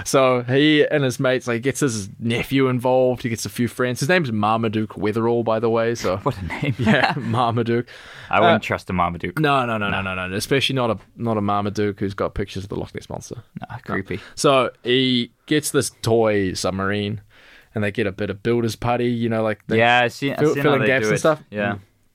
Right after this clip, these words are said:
Speaker 1: And
Speaker 2: They
Speaker 1: they
Speaker 2: kind of construct a little snake, right, that they can go on the lake.
Speaker 1: Yeah, exactly.
Speaker 2: Yeah.
Speaker 1: And so they, they drive him around. Um, and then yeah, th-, apparently it's sunk in there, so there is sort of a Loch Ness monster in the Loch Ness still.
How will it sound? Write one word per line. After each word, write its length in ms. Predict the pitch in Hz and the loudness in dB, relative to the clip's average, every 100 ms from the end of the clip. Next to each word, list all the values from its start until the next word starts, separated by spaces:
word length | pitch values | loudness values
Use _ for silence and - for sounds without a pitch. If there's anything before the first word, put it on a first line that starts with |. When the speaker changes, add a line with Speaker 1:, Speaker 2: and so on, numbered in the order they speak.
| _ _ _ _ | _ _ _ _
Speaker 1:
And 260 | 113 107 101 | -4 0 0
Speaker 2:
They 60 | |
Speaker 1:
they 80 | 98 | 0
Speaker 2:
kind 180 | 110 110 | 0 -2
of 120 | 104 | -4
construct 520 | - 98 - 107 - | -4 -4 -2 -4 -4
a 40 | 98 | -6
little 160 | 98 | -6
snake, 440 | - - 104 92 - | -6 -4 -2 -4 -4
right, 220 | 90 - | -4 -4
that 140 | 82 | -6
they 80 | 87 | -8
can 200 | - 95 | -8 -6
go 140 | 90 90 | -2 -2
on 140 | 90 | -2
the 80 | 87 | -4
lake. 340 | 90 90 - - _ _ _ _ _ - | -4 -6 -12 -20 _ _ _ _ _ 0
Speaker 1:
Yeah, 220 | 147 143 | 2 2
exactly. 420 | 127 139 - 90 | 2 -2 -2 -8
Speaker 2:
Yeah. 140 | - 85 | -6 -4
Speaker 1:
And 140 | 117 | -2
so 100 | 113 | 0
they, 120 | 101 98 | 0 0
they 220 | - 104 | -4 -2
drive 220 | 110 101 | -2 -2
him 60 | 104 | -2
around. 260 | 101 110 - _ _ - | -2 -4 -8 _ _ -6
Um, 480 | 123 123 123 110 - - | -4 -2 -4 -6 -10 -6
and 200 | 135 135 | -2 0
then 440 | 139 143 139 139 _ _ _ _ _ _ _ _ | 0 0 -2 -6 _ _ _ _ _ _ _ _
yeah, 120 | 147 | 0
th-, 120 | 139 | 0
apparently 320 | 131 156 190 208 | 0 2 4 4
it's 160 | 139 | 2
sunk 280 | - 156 175 | 0 0 2
in 100 | 135 | 0
there, 180 | 104 98 | 0 0
so 380 | - 127 120 - - _ | 2 2 2 -2 -12 _
there 140 | 123 139 | 0 4
is 200 | 165 147 | 4 4
sort 220 | 156 143 | 4 4
of 100 | 131 | 4
a 100 | 123 | 4
Loch 220 | 127 120 | 2 0
Ness 180 | 127 117 | -4 -2
monster 340 | 123 117 - | -2 -2 -2
in 220 | - 131 120 | 0 0 2
the 60 | |
Loch 200 | 117 117 | 0 0
Ness 220 | 135 123 - | -2 -2 -2
still. 320 | - 90 | -2 -2